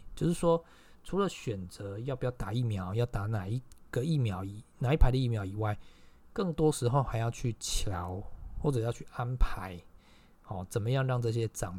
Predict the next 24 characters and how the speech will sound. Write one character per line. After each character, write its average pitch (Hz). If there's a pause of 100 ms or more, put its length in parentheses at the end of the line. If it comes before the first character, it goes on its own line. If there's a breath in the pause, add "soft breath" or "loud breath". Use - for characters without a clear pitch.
辈 104
可 110
以 101 (580)
去 -
到 98 (220)
打 -
疫 117
苗 101
的 98
地 110
方， 107 (520 loud breath)
然 117
后 165
呢， 120
在 123
这 127
个 117
过 127
程 110
里 95
面， 107 (640)
让 139
他 117
们 107